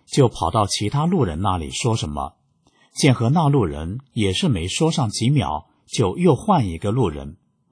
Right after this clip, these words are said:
这时我妻子过来对我说：“和你一样的，说记住法轮大法好。”我听了一时不知该说什么，光这句话就能叫讲真相吗？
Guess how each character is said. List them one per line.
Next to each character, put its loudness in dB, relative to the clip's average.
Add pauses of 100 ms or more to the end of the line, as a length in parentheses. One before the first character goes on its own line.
(320)
这 2
时 -2
我 -4
妻 0
子 -4
过 -2
来 -4
对 -2
我 -6
说 -4 (380)
：“和 4
你 4
一 -2
样 0
的， -8 (260)
说 0
记 -2
住 0
法 0
轮 -8
大 0
法 -2
好。” -6 (1040)
我 2
听 4
了 0 (220)
一 4
时 2
不 2
知 0
该 4
说 0
什 -6
么， -10 (540)
光 6
这 4
句 2
话 0
就 4
能 0
叫 2
讲 -4
真 0
相 2
吗？ -6